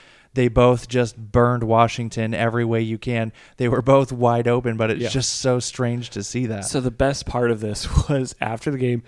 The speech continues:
Speaker 2: Kittle was just in rare form in the press conference. He was, maybe he'd already had some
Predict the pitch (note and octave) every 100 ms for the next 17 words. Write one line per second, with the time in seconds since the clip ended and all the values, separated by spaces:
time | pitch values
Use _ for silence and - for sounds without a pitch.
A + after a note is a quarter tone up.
0 | - _ - C#3+ C#3+ B2+ B2 A2 A#2 -
1 | A#2 A2 G#2+ A2 - A2+ A2+ A2 - A2
2 | - G#2 G2+ A2 A#2+ A#2+ A#2 - _ -
3 | C3+ C3+ C3+ B2 B2 A#2 A2+ - A#2 A2+